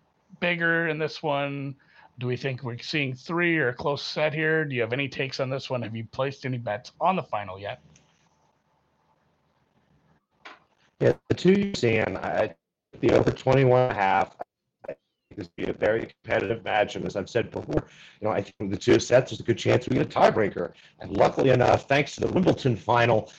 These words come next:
Speaker 2: there is enough options. You should be able to find this. I found this a bunch of places. Again, at plus two fifty, yes, there will be a tiebreaker. I think there's a great chance that we see one in the first set, if not the second set. Over twenty-one and a half to me seems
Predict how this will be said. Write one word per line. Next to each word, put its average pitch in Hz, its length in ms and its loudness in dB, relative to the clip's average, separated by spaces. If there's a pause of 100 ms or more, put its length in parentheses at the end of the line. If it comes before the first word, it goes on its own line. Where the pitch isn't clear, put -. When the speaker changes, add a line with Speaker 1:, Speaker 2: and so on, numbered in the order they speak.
(100)
Speaker 2:
there 98 160 0
is 98 140 -2
enough 110 440 2
options. 113 520 4
You 107 100 -4
should - 240 0
be 123 80 6
able 98 120 4
to - 60 2
find 82 260 -2
this. 90 280 -2
I 104 160 -2
found 110 180 0
this 98 120 -4
a 87 40 -4
bunch 110 440 0
of 98 80 -4
places. 92 560 0 (320)
Again, 107 200 2
at 101 120 0
plus 117 260 2
two - 180 -4
fifty, 101 320 -4
yes, 104 260 2
there 104 100 0
will 95 40 0
be 95 140 0
a - 20 0
tiebreaker. 95 680 0 (300)
I 95 100 -4
think 113 160 -4
there's - 140 -4
a 85 60 -6
great - 460 -4
chance - 380 -6
that - 100 -8
we - 80 -6
see 98 220 -6
one - 140 0
in - 80 -2
the - 80 -4
first - 340 -2
set, 92 260 2
if 104 120 -6
not 82 200 -6
the 82 60 -16
second 120 420 -2
set. 113 340 0 (260)
Over 143 240 4
twenty-one 110 440 0
and 98 180 0
a 92 40 0
half 101 300 2
to 104 100 -12
me 95 180 -6
seems 95 380 -10